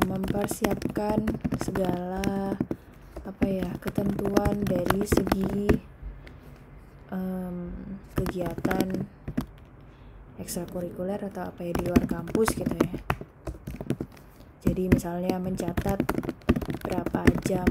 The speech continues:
volunteering hours, terus, eh, kegiatan di komunitas apa aja, berperan sebagai apa aja,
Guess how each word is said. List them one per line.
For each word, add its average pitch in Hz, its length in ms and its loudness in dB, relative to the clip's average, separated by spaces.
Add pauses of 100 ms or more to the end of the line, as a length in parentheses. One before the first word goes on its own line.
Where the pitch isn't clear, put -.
(160)
volunteering 170 720 -2
hours, 226 960 0 (560)
terus, 175 960 -2 (160)
eh, 175 480 -2
kegiatan 170 500 0 (220)
di 175 160 -2
komunitas 175 800 -4
apa 190 320 -4
aja, 226 320 0 (2000)
berperan 175 480 0
sebagai 185 480 -2
apa 180 400 -2
aja, 214 640 2